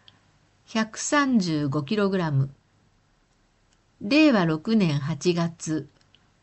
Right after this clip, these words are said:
二百四十キログラム。ペットボトル。令和三年八月、二百四キログラム。令和六年八月、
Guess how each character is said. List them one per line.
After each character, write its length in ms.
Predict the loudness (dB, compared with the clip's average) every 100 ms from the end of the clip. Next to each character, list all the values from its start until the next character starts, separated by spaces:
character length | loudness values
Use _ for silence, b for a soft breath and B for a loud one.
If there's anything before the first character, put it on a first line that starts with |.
| _ _ 0
二 140 | 2
百 320 | 2 0 2
四 260 | 2 4 4
十 180 | 2 -2
キ 180 | -2
ロ 140 | 0 0
グ 100 | 0
ラ 140 | -2
ム。 220 | -2 -4 -6 _ _ _ _ _ _ _ _ _ _ _ _ _ _ _ _ _ _ _ _ _ _ _
ペ 100 | -2
ッ 80 | 0
ト 200 | 2 4
ボ 140 | 2
ト 180 | 0 -4
ル。 220 | -4 -8 _ _ _ _ _ _ _ _ _ -20 -20 _
令 200 | 2 4
和 120 | 2
三 340 | 0 0 0 0
年 200 | 2 0
八 340 | -2 -4 -2
月、 520 | -2 -6 -8 -6 -6 -10 _ _ _ _
二 140 | 0 0
百 360 | 0 -2 -2
四 260 | 0 2 0
キ 120 | 0
ロ 140 | 0 0
グ 100 | -2
ラ 140 | -2
ム。 260 | -2 -4 -12 _ _ _ _ _ _ _ _ _ _ _ _ _ _ -4
令 300 | 2 4 4
和 140 | 2
六 320 | 0 -2 -2
年 220 | 0 0 -2
八 340 | -6 -2 -2
月、 500 | -2 -8 -8 -8 -8